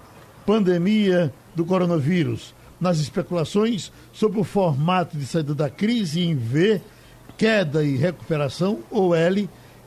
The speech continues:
queda e estagnação, entre outros, o que vem se impondo é o K, os mais ricos e companhias maiores ganhando e os trabalhadores e empresas menores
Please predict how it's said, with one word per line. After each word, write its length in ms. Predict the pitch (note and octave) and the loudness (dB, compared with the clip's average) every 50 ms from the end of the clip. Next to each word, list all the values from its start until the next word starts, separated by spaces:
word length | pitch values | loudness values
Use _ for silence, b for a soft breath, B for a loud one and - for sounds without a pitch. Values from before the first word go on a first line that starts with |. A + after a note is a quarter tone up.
| B - | B -2
queda 340 | - A3 A3+ A3 G3 E3 | 0 2 2 2 0 0
e 40 | E3+ | -2
estagnação, 760 | D3 - - D#3+ D#3 D3 D3+ D3+ C3+ A#2+ - - F#3+ G3+ - - - - - - | -4 -4 -4 -4 -4 -4 -4 -6 -6 -6 -4 -2 -2 -2 -4 -6 -12 -20 -12 -6
entre 380 | - F3+ G3 D#3 - E3 D3+ D#3+ | -2 -2 -2 0 0 0 0 2
outros, 460 | F3 G#3 A3 A3 - G#3 G3 D#3 F3 | 2 2 2 0 -2 -4 -4 -4 -6
o 40 | F3+ | -8
que 140 | - - G3 | -6 -4 -2
vem 300 | E3+ C#3 G3+ G#3+ A3 - - - - - - B B B B B B B B | -2 0 0 0 0 -2 -4 -10 -16 -18 -20 B B B B B B B B
se 240 | - - A3+ B3 C4 | -6 -2 0 0 2
impondo 560 | A3+ D#3+ - - F#3 G#3+ A3 A#3 A3+ A3 G#3 | 0 -2 -2 0 2 2 2 2 2 2 0
é 60 | G3+ | 0
o 60 | G3+ | 0
K, 440 | F#3 - - - F#3 F#3 E3+ D3+ - - - B B B B B B B B | -2 -4 -4 -2 0 2 2 0 -2 -4 -10 B B B B B B B B
os 200 | D#3 D3+ A#2+ C3 | -4 -2 -2 0
mais 380 | D3 F3 G#3 G#3+ G3+ F3 A#2+ A#2 | 0 0 0 0 0 0 -2 -4
ricos 840 | G2 - G3+ A#3+ G#3+ - - - C3+ B2 A2 - - - - - B B B B B B | -2 0 2 2 0 0 -6 -12 -12 -12 -12 -12 -14 -16 -18 -18 B B B B B B
e 40 | E3 | -10
companhias 540 | C#3+ - A3 G3+ F3+ D#3 F#3+ F3 E3+ E3 C#3+ | -8 -4 -4 -4 -2 0 0 0 0 0 0
maiores 640 | D3+ F3+ F#3 F3 E3+ E3+ F3+ F#3+ G#3 G#3 G#3+ F3 D#3+ | 0 0 0 2 2 2 4 4 2 2 0 0 -2
ganhando 640 | F3 G#3+ G#3+ G3+ F#3+ G3+ A#3 B3 A3+ F3 C3+ D3+ | -2 0 0 2 2 4 4 4 2 2 0 -2
e 20 | E3+ | -2
os 140 | D3+ - | -4 -4
trabalhadores 800 | - F#3+ F#3 F3 F#3+ F#3+ F#3+ F3+ D#3+ D#3+ F3+ F#3 F#3 G3+ E3+ D3+ | -4 -4 -2 -2 0 0 0 0 0 0 0 0 0 0 -2 -2
e 80 | F3+ G3 | -2 -2
empresas 500 | F#3+ D3 - E3+ F3 F#3 F#3 D#3+ F#3 E3+ | -4 -4 -2 -2 0 0 0 0 -2 -2
menores 580 | F3 G3 F#3 E3 D#3 D#3 D#3+ E3+ F3+ G3+ - | -2 -2 -4 -2 -2 -2 0 -2 -2 -4 -8